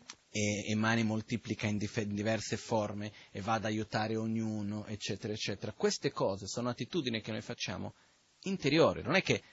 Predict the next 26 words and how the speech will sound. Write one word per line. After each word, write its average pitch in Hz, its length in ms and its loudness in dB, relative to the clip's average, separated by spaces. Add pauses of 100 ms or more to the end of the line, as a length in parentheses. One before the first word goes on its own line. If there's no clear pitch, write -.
(160)
per, 147 260 4
per 165 220 4
sviluppare 151 460 6
la 135 100 6
generosità, 113 800 0
per 135 180 4
dare, 107 440 2
non 117 160 0
è 185 60 2
che 147 120 0
necessariamente 120 720 0
dobbiamo 107 320 2
dare 101 220 4
fisicamente. 101 560 -2
È 127 40 0
chiaro 156 220 8
che 104 120 2
dare 117 180 8
fisicamente 107 520 2
ha 117 120 4
un 117 100 6
suo 117 160 2
valore, 98 420 4
non 90 140 0
è 123 80 4
che 95 200 -2